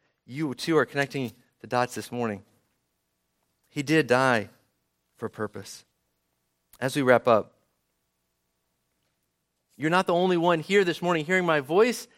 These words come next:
The Spirit of the risen Christ is also here. So imagine with this many people, some of you, children or adults,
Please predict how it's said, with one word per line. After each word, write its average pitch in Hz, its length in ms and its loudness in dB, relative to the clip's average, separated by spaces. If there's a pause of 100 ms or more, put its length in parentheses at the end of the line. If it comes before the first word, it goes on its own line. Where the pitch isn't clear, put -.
(120)
The 151 80 -8
Spirit 214 440 0
of 160 120 -6
the 170 80 0
risen 196 360 2
Christ 202 400 -2
is 175 140 -4
also 175 320 0
here. 147 320 -4 (1160)
So 196 220 4
imagine 202 500 2
with 165 140 -2
this 160 160 -6
many 165 120 -2
people, 214 360 0
some 247 260 0
of 170 140 2
you, 214 180 -2
children 180 340 -2
or 180 80 2
adults, 123 440 -4